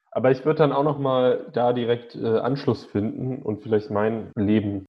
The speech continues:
mein bisheriges Leben kurz reflektieren. Ich find das sehr schwer, gerade dieses, was wäre, wenn. Also ich hatte damals nach meinem Abi überlegt,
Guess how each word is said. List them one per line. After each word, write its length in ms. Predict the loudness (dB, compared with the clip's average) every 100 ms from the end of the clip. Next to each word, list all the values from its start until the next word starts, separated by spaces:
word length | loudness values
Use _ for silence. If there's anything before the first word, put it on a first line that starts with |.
| _ 2
mein 200 | 4 4
bisheriges 560 | 2 4 4 4 4
Leben 220 | 2 2
kurz 240 | 2 2 2
reflektieren. 720 | 2 0 0 0 2 2 -2 -10 -4
Ich 160 | 0
find 160 | 4 6
das 140 | 8
sehr 140 | 8 6
schwer, 720 | 4 6 10 10 10 6 2
gerade 420 | -4 6 8 8 4
dieses, 520 | 4 4 4 2 -2
was 300 | 4 4 4
wäre, 500 | 4 6 8 6 4 0
wenn. 560 | 4 6 4 -2 -8
Also 200 | -2 -2
ich 120 | 2 2
hatte 220 | 2 4
damals 540 | 4 6 2 0 -4
nach 280 | -4 -4 -4
meinem 260 | -4 -2 0
Abi 520 | -2 0 -2 -2 -6 _
überlegt, 680 | 0 4 4 4 4 2